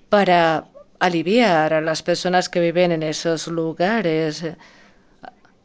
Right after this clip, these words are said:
retirando los artefactos explosivos, eh, sin detonar y,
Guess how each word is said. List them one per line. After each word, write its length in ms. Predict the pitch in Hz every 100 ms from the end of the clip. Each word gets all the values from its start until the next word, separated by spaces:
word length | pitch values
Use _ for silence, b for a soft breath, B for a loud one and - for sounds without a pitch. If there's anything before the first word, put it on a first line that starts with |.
| _ _ _ _
retirando 680 | - 185 175 170 180 196 160
los 160 | 165 175
artefactos 680 | 160 165 170 170 - 170 180
explosivos, 880 | 165 170 165 - 185 165 165 151 151
eh, 160 | 127
sin 340 | - 175 165 156
detonar 720 | 151 160 151 180 220 165 156
y, 180 | -